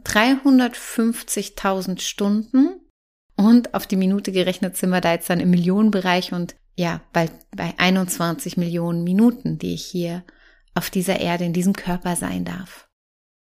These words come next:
Und ich weiß nicht, was das mit dir macht, wenn du das mal so runterbrichst, aber mich macht das sehr, sehr demütig. Sehr, sehr demütig dem Leben gegenüber. Und ich finde, das bekommt auch wieder so eine ganz andere Relation, weil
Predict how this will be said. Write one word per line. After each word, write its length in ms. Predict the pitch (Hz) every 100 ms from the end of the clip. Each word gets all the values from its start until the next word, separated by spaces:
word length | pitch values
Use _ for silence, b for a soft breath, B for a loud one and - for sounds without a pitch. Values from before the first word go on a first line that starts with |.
| -
Und 60 | 185
ich 100 | -
weiß 200 | 196 226
nicht, 120 | 202
was 140 | 185
das 160 | 190 -
mit 200 | 175 -
dir 140 | 214
macht, 240 | 233 214 -
wenn 100 | 180
du 80 |
das 140 | 175 -
mal 120 | 175
so 100 | 165
runterbrichst, 680 | 180 214 254 254 185 185 -
aber 180 | 175 175
mich 180 | 202 -
macht 200 | 180 170
das 160 | -
sehr, 200 | 185 185
sehr 160 | 180 170
demütig. 840 | 175 185 185 170 170 - 170 - _ _ _
Sehr, 220 | - 208
sehr 140 | 220 214
demütig 500 | 196 196 190 185 -
dem 140 | 180
Leben 320 | 175 202 208
gegenüber. 540 | 185 175 175 180 180 175
Und 100 | 175
ich 100 | -
finde, 280 | - 220 214
das 160 | -
bekommt 420 | - - 214 240
auch 100 | 208
wieder 160 | 202 190
so 80 | 185
eine 120 | 175
ganz 200 | 180 185
andere 340 | - 180 180
Relation, 680 | 180 165 165 - 254 320 254
weil 180 | 170